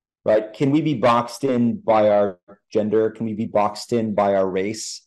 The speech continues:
Can we be boxed in by our sexuality? These are questions that we've all been interrogating as a society.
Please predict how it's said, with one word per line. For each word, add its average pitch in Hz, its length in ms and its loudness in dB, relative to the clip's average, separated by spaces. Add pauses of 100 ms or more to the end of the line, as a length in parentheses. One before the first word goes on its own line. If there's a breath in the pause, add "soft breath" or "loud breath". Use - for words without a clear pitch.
(260)
Can 123 120 -2
we 117 100 2
be 113 120 -2
boxed 107 480 0
in 110 120 -2
by 101 200 0
our 95 120 0
sexuality? 107 920 -4 (340 loud breath)
These 135 300 2
are 127 140 4
questions 120 380 0
that 117 60 -6
we've 117 240 -2
all 110 220 4
been 113 100 -2
interrogating 104 680 -4
as 101 140 -6
a 98 60 -10
society. 107 680 -4